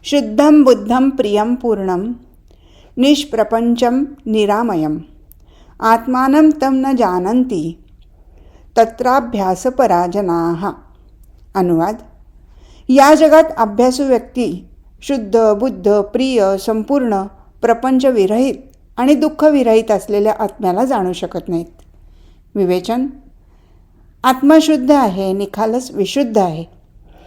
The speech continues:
त्याच्यात विकृती वा दोष नाहीच. तो बोधस्वरूप आहे, तो स्वतः ज्ञान आहे. त्याला जाणून घेण्यासाठी बाह्य ज्ञानाची आवश्यकता नसते. तो प्रिय, पूर्ण, प्रपंचरहित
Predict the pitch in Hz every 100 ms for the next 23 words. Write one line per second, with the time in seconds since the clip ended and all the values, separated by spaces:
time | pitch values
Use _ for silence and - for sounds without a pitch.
0 | - - 240 240 294 254 247 262 294 302
1 | 262 254 254 - _ 262 285 247 254 285
2 | 277 190 185 208 - - _ _ _ _
3 | _ - 302 226 214 202 247 269 247 220
4 | 202 175 190 233 - - - - 240 262
5 | 262 226 233 226 262 185 202 220 269 220
6 | 185 175 - - - - - 240 262 240
7 | 202 202 254 262 226 220 277 285 214 190
8 | - - _ - 220 226 247 294 262 247
9 | 190 180 247 214 180 175 190 202 185 180
10 | - 226 254 254 - _ _ - 277 277
11 | 285 285 254 180 175 170 233 269 247 202
12 | 180 190 - - 226 233 254 254 233 202
13 | 220